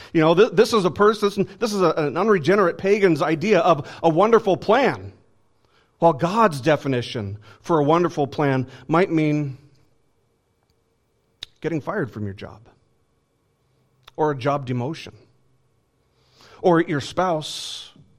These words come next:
not doing the things that you expect them to do. Why? Because God would use those situations to teach you godly virtue,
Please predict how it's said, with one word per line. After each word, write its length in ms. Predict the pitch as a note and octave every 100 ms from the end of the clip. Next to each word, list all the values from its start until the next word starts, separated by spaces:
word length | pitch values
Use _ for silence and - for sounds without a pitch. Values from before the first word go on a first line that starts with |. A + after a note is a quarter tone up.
| _ _ _ _
not 520 | B2+ C#3+ C4 C#4 C#3 B2
doing 420 | B2+ A#2 A2 A2+
the 120 | C3
things 340 | - C3+ B2+
that 120 | A#2+ -
you 180 | D3
expect 440 | C3+ - C3+ A#2+ -
them 160 | A#2+
to 160 | G#2 B2
do. 320 | A2 G2 F#2 - _ _ _ _ _ _ _ _ _ _ _ _
Why? 320 | F3 D3 G#2+ - _ _ _ _ _ _ _ _ _ _ _
Because 260 | C#3 C3 G#2+
God 240 | C3+ A#2
would 140 | B2
use 300 | G#2+ C#3 B2+
those 200 | C3+ A#2
situations 960 | - B2+ - A#2+ A2+ A#2 - A2+ G#2+ - - - _
to 100 | C3
teach 480 | G#2 - D3 - -
you 500 | B2 D3 A#2+ F#2+ F2+ _ _ _ _ _ _
godly 400 | C#3 C#3 C#3 B2+
virtue, 460 | A2 C3+ C#3 -